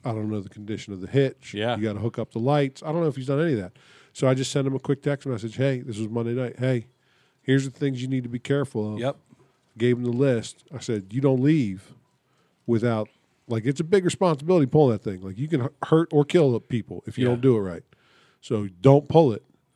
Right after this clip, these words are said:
Speaker 1: unless everything's perfect." And then he
Speaker 2: Yep.
Speaker 1: sends me a text message at, like, eight thirty at night. He's like, "Hey, this isn't working."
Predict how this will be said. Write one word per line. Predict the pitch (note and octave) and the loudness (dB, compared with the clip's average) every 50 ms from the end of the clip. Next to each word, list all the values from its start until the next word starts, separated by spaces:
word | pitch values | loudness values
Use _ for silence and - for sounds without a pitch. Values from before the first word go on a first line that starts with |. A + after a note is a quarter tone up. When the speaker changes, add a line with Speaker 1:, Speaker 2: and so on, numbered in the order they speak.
| _ _ _ _ _ _ _ _ - | _ _ _ _ _ _ _ _ -8
Speaker 1:
unless | A#2 A2+ A2+ A2 A2 G#2+ - - - - | -6 -4 -2 -2 -4 -4 -8 -12 -14 -4
everything's | D#3 C#3 C3 C3 B2+ A#2+ G2+ - | 0 2 4 4 4 2 0 -2
perfect." | - B2 A2+ G#2+ - G2+ - _ _ _ _ _ _ - | -4 -4 -4 -4 -6 -14 -18 _ _ _ _ _ _ -10
And | B2 A2 | -8 -6
then | A2 G#2+ | -6 -6
he | A2 | -6
Speaker 2:
Yep. | G#2+ F#2+ | -8 -4
Speaker 1:
sends | - B2 A2 G#2 | -4 -4 -4 -2
me | G2+ A2 | -6 -6
a | G2+ | -4
text | - B2+ A2+ G#2 - A#2 | -2 -4 -4 -4 -4 -8
message | G#2+ G2 - G#2+ G2+ | -8 -8 -8 -10 -12
at, | G2 | -10
like, | G2+ G2+ G#2 A2 | -10 -10 -10 -10
eight | A2 G#2+ - | -12 -8 -6
thirty | G#2+ G2+ G2+ | -6 -6 -6
at | G#2 G#2 | -6 -8
night. | G#2+ G2+ | -8 -10
He's | G2 G2 G2+ | -10 -10 -10
like, | G2 F#2 - _ _ _ _ - - | -10 -10 -12 _ _ _ _ -16 -8
"Hey, | G#2 A#2 A2+ G#2+ | -6 -6 -4 -4
this | G#2+ F#2+ G#2 | -6 -8 -10
isn't | G#2+ G2+ G2+ G2+ F#2+ | -10 -10 -10 -12 -10
working." | G2 G#2 G2 - - G2 F#2 F2+ | -10 -10 -10 -10 -12 -16 -16 -16